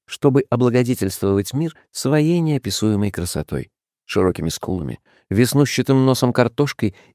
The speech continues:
и огромными в пол лица фиалковыми глазищами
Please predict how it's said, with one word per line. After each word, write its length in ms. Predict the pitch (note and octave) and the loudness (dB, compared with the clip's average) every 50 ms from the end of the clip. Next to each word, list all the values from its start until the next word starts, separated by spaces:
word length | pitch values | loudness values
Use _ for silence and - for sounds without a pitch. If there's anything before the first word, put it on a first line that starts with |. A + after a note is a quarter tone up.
| _ | _
и 120 | - A2+ - | -4 -4 0
огромными 580 | - A#2 G2+ F2+ G2+ A#2+ C3 B2 G#2+ F#2+ F2 F2 | 0 0 0 2 0 0 0 0 -2 -2 -4 -4
в 100 | - _ | -6 _
пол 200 | - A2+ A#2 A2+ | 0 2 2 2
лица 340 | G#2+ G#2+ G2+ - - C3+ C3 | 2 0 -2 -2 -4 -4 -4
фиалковыми 640 | - - G#2 F2+ E2 E2 E2 - - G2+ G2+ G2+ G2+ | -2 -2 -2 0 0 -2 -2 -4 -4 -4 -2 -2 -2
глазищами 720 | G2 G#2+ A2+ A#2 B2 D3 C3 - - - B1+ C2 - | 0 -2 -2 -2 -2 -6 -8 -8 -10 -10 -8 -10 -10